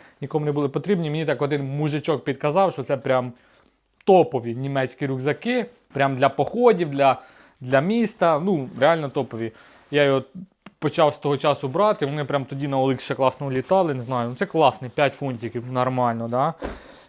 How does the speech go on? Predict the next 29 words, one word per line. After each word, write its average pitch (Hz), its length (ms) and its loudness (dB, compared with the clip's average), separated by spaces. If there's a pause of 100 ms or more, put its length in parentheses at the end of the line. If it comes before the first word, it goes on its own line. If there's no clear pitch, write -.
(140)
Так, 139 300 2
почнемо 196 460 0
з 139 160 -6
меншої 151 480 0
сумочки. 208 420 0
Тут 156 220 -4
у 143 40 -6
нас 143 260 -2 (200)
чисто 233 380 2
футбольчик. 165 840 0
То, 185 100 -4
що - 140 -6
ви 143 60 -6
мені 147 120 -8
кажете, 123 380 -4 (320)
бери 170 220 2
більше 151 280 -2
футбола. 202 480 0 (600)
Ви 123 160 0
сказали, 185 640 2 (220)
я 139 180 0
зробив. 131 380 0 (560)
Той, 170 140 6
хто 180 160 2
мені 175 200 -2
казав, 160 360 4
бери 165 200 4
більше 151 260 -4
футбола, 156 520 2